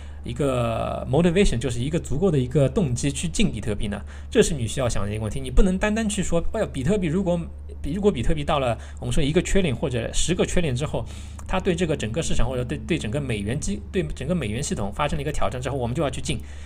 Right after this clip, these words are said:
禁不是你说禁就禁的，禁是所有人都觉得它要禁，它才能禁，或者国会的议-，国会就，或者说，啊，我们说，呃，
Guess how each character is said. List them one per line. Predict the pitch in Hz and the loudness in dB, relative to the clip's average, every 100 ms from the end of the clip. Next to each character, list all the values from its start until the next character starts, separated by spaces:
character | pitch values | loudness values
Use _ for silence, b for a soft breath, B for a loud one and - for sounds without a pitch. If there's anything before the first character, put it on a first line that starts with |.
| B B B - | B B B -2
禁 | 254 156 | 2 4
不 | 175 | 6
是 | 175 | 6
你 | 131 | 6
说 | 101 165 | 4 4
禁 | 190 | 6
就 | 127 | 4
禁 | 113 110 | 2 0
的， | 117 | 0
禁 | 175 | 0
是 | 185 | 0
所 | - 117 208 | 0 4 4
有 | 143 | 4
人 | 107 | 2
都 | 120 202 | 2 2
觉 | 156 | 2
得 | 117 | 0
它 | - 120 | 0 -2
要 | 110 | -4
禁， | 113 113 - B B - | -6 -8 -10 B B 0
它 | - | 4
才 | - 113 | 6 4
能 | 117 | 2
禁， | 110 | 6
或 | 165 | 8
者 | 139 127 - - | 8 4 -4 0
国 | 135 185 | 4 8
会 | 202 | 8
的 | |
议-， | 208 202 - | 6 -2 -2
国 | 127 | 6
会 | 160 202 143 - - | 10 10 8 -4 -8
就， | 160 | -6
或 | - 147 | -2 -2
者 | 123 | 2
说， | 160 147 B B B | 2 2 B B B
啊， | - 120 117 | -6 -4 -4
我 | 117 - | -6 -2
们 | - | 6
说， | 165 160 | 6 6
呃， | - 110 | 2 -2